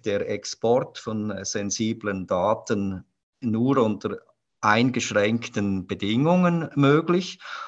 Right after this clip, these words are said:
Und das Recht sagt einfach, dass die, dass diese Drittstaaten eigentlich untereinander, äh, gleich zu behandeln sind. Und ich, ich habe mich dann eben auch vor diesem,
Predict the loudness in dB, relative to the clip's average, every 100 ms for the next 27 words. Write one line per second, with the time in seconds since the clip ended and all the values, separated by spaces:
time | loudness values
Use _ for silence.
0 | -10 -4 -2 -2 -6 -10 _ _ _ _
1 | -18 -10 -6 -4 -4 -6 -4 -2 -2 -6
2 | -2 2 2 0 0 0 -2 -2 -4 -4
3 | -16 -20 -20 _ -4 -4 -4 0 0 0
4 | -6 -12 -2 -2 0 -2 -2 -2 2 2
5 | 2 0 4 4 6 4 2 -2 -2 -6
6 | -6 -4 -4 -6 -6 -6 -2 -4 -2 0
7 | 0 2 0 0 -2 -4 -6 -6 -4 -2
8 | -4 -6 -10 -12 -16 -10 2 6 6 2
9 | -2 -4 0 4 4 2 0 2 2 2
10 | 2 0 -2 0 0 2 -2 -4 -12 -12
11 | -14 -16 -4 0 2 4 4 4 2 0
12 | -2 -2 0 -2 0 -2 2 2 2 0
13 | 0 -2 2 0 2 2 2 -2